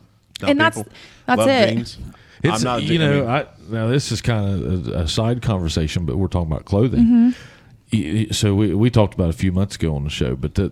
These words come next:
Speaker 3: th-, there was a trend. I don't know if it's still there, but I'm slowly wanting to adopt this. Just a straight uniform. Like, for, like, okay, you talked about, you know, your, your life and everything, and
Speaker 2: Mm-hmm.
Speaker 3: you, you know, I know your life.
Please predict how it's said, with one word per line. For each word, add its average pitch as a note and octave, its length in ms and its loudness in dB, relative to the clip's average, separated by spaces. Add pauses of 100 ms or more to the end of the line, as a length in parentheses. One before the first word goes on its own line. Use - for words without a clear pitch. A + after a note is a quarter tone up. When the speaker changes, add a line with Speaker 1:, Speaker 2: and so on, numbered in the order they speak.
Speaker 3:
th-, C#2+ 140 -6
there F#2+ 160 0
was D#3+ 200 4
a A2+ 60 0
trend. G2 380 0
I G2 160 2
don't F2+ 320 -2
know G#2+ 100 4
if F#2+ 140 0
it's F2 100 -4
still G2 240 2
there, A#2 180 4
but F#2+ 140 0
I'm E2+ 180 0
slowly C3+ 600 2 (100)
wanting A#2+ 440 0
to F#2 180 2
adopt G#2+ 400 -2
this. - 360 -6 (720)
Just G2 460 0
a F#2 640 0 (120)
straight A2+ 520 2
uniform. F2+ 800 0 (1040)
Like, A2+ 420 2 (160)
for, C#3 260 2
like, B2 260 2
okay, A#2 380 -2 (120)
you G#2+ 140 0
talked A2+ 280 2
about, G#2 420 0
you G#2 140 -4
know, F#2 60 0
your, F#2 400 2
your F#2+ 180 2
life F2 400 0
and D#2+ 120 -2
everything, D#2 420 -2
and A3 100 6
Speaker 2:
Mm-hmm. A3+ 240 4
Speaker 3:
you, E3 60 -2
you F2+ 340 0
know, D#2+ 120 -2
I - 40 0
know F2 100 0
your E2+ 260 2
life. E2+ 420 -2